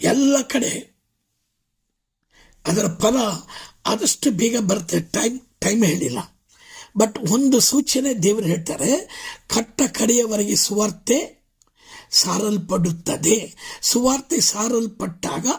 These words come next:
ಅಂತಿಮ ದಿನ ಬರುತ್ತದೆ. ಮತ್ತಾಯನ ಸುವಾರ್ತೆ ಇಪ್ಪತ್ತೈದರಲ್ಲಿ ಹೇಳಲ್ಪಟ್ಟಿದೆ. ಬೈಬಲ್ ಹೇಳುತ್ತೆ,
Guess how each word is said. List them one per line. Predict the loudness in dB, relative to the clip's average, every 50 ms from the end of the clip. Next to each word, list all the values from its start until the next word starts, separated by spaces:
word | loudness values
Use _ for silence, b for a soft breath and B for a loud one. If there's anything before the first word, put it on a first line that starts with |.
| -4 -6 -4
ಅಂತಿಮ | -2 -2 -2 -4 -4 -6 -6 -4 -4
ದಿನ | -2 0 0 0 0 -4
ಬರುತ್ತದೆ. | -4 -4 -6 -6 -6 -10 _ -6 -6 -6 -4 -6 -10 -10 _ -20 _ _ _ _ _ _ _ _ _ _ _ _ _ _ _ _ _ _ _ _ _ _ _ _ _ _ _ _ _ _ -12
ಮತ್ತಾಯನ | -12 -6 -2 -2 -2 0 2
ಸುವಾರ್ತೆ | 0 0 0 0 -4 -4 -2 -4 -4
ಇಪ್ಪತ್ತೈದರಲ್ಲಿ | -2 -2 -4 0 2 2 2 2 0 -2 0 0 2 2
ಹೇಳಲ್ಪಟ್ಟಿದೆ. | 2 0 -2 -6 -8 -10 -12 -10 -8 -10 -8 -8 -10 -14 _ _ _ _ _ _ _ _ _ _ _ _ _ _ _ _ _ _ b b b b b b b b b _ _ _ _ 0 2
ಬೈಬಲ್ | 4 4 6 6 4 4 4
ಹೇಳುತ್ತೆ, | 0 0 -2 0 0 2 2 0